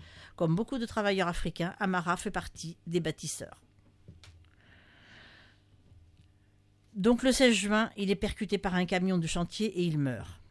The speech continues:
Panique au siège des donneurs d'ordre. Un accident sur le chantier d'Austerlitz. Étouffer l'affaire devient la priorité des communicants. La dépouille d'Amara est discrètement transportée à l'Institut médico-légal et renvoyée au Mali.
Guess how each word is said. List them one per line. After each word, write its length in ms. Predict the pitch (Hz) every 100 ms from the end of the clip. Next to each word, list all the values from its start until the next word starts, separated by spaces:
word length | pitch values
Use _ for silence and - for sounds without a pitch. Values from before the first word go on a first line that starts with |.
| -
Panique 480 | 240 240 262 - - -
au 80 | 170
siège 400 | - 226 220 190
des 100 | 185
donneurs 300 | 185 180 160
d'ordre. 400 | 143 90 - _ - - -
Un 160 | 160
accident 400 | 233 - 208 202
sur 180 | 240 175
le 60 | 160
chantier 340 | - 202 247
d'Austerlitz. 720 | 208 202 - 170 131 - - - - - -
Étouffer 380 | 247 - -
l'affaire 340 | 220 214 262 233
devient 220 | 190 220
la 80 | 190
priorité 560 | - 247 240 208 247 208
des 80 |
communicants. 640 | 185 220 220 208 180 147 - - - - - -
La 80 | 170
dépouille 320 | 175 226 254
d'Amara 480 | 226 214 214 233 247
est 140 | 185 170
discrètement 800 | 170 269 - - 247 247 226 208
transportée 580 | - 240 - 220 -
à 40 | 160
l'Institut 420 | 220 - 220 208
médico-légal 760 | 202 208 - 196 175 185 202 233
et 100 | 185
renvoyée 420 | 196 214 208 196
au 60 | 202
Mali. 380 | 190 156 143